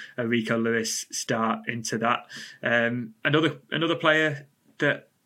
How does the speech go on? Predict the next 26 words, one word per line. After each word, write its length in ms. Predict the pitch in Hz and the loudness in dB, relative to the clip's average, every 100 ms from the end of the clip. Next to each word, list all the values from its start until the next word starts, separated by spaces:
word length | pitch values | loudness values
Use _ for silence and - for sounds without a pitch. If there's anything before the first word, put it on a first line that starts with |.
| _ _ _ - | _ _ _ -8
I'm 200 | 135 131 | -4 2
not 260 | 143 151 - | 2 2 0
too 200 | 160 156 | 0 0
sure 340 | 143 151 151 | 2 2 2
about 260 | 151 156 151 | 0 0 0
his 100 | 143 | -2
form 320 | 160 156 151 | 0 0 0
recently 560 | 156 147 156 156 160 | -2 -2 -4 -2 0
is, 340 | 147 139 - - _ | -2 -2 -6 -10 _
is 160 | - 139 | -8 -4
Phil 220 | 151 143 | 0 0
Foden. 460 | 143 156 165 139 117 | 2 2 2 0 0
Now, 160 | 120 | 0
he, 180 | 127 135 | 0 0
he 200 | - 156 | -2 -6
played 460 | 143 147 135 120 - - _ | 0 2 2 0 -8 -18 _
in 200 | - 135 | -8 -4
midfield 520 | 127 113 - 139 135 135 | -4 -4 0 0 2 0
the 80 | |
last 240 | 135 127 - | -2 -2 -2
two 140 | 135 | -2
games. 280 | 127 135 135 | 2 2 2
I 40 | 123 | 0
thought 200 | 135 131 | 0 0
he 60 | |
looked 320 | 127 117 - | -2 -4 -10